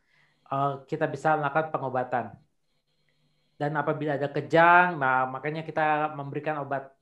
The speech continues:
kejang, dan sampai misalnya dia tidak bisa menelan, karena otot menelan itu adalah salah satu gejala stroke juga. Eh, semua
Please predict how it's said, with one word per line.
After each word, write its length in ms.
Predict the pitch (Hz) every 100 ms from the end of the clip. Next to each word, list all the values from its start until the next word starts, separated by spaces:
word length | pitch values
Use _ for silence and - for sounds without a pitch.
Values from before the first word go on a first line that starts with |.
| _ _
kejang, 480 | 139 131 170 180 190
dan 180 | 151 135 -
sampai 320 | 151 151 139
misalnya 400 | 143 151 143 143
dia 160 | 143
tidak 320 | 147 143 131 -
bisa 80 |
menelan, 560 | 147 143 139 139 165 185
karena 320 | 151 151 165
otot 180 | 165 160 160
menelan 340 | 156 165 175 180
itu 160 | 196
adalah 320 | 175 139 160
salah 260 | 160 156 147
satu 300 | 147 151 156
gejala 320 | 143 139 131 131
stroke 320 | - 160 -
juga. 480 | 131 127 160 202 - _ _ _ _ _ _ _ _ _ _ _
Eh, 400 | 156 151 151 151 151
semua 560 | - 165 175 202 -